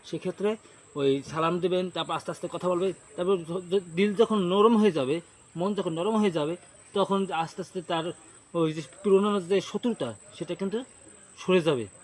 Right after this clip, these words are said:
তাই প্রধান যে ঔষধ সালাম, সবাইকে সালাম দেওয়ার চেষ্টা করবেন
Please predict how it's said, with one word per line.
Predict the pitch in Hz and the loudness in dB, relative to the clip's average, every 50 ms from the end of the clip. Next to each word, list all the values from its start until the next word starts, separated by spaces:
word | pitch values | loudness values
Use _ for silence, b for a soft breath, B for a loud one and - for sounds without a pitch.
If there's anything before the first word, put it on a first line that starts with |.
| - - - _ _ _ - - | -20 -20 -20 _ _ _ -4 0
তাই | - 170 185 220 247 - - - - - _ - - - - - | 2 2 2 2 -2 -6 -12 -20 -20 -20 _ -20 -20 -16 -2 0
প্রধান | 202 175 202 214 220 202 | 0 2 2 2 2 2
যে | 190 214 | 2 2
ঔষধ | 208 190 - 226 240 - - - - - _ _ - | 2 2 2 0 -2 -2 -4 -12 -20 -20 _ _ -10
সালাম, | - 180 175 147 127 110 104 - - - - - - - | -2 0 0 0 0 -2 -6 -12 -16 -20 -20 -20 -16 -10
সবাইকে | - 170 170 185 180 202 | -6 -6 -4 -4 -4 -6
সালাম | - 165 165 156 165 | -6 -4 -4 -4 -4
দেওয়ার | 160 175 160 - | -4 -4 -6 -8
চেষ্টা | 170 - - 185 | -10 -12 -10 -8
করবেন | 190 190 214 240 | -6 -4 -4 -4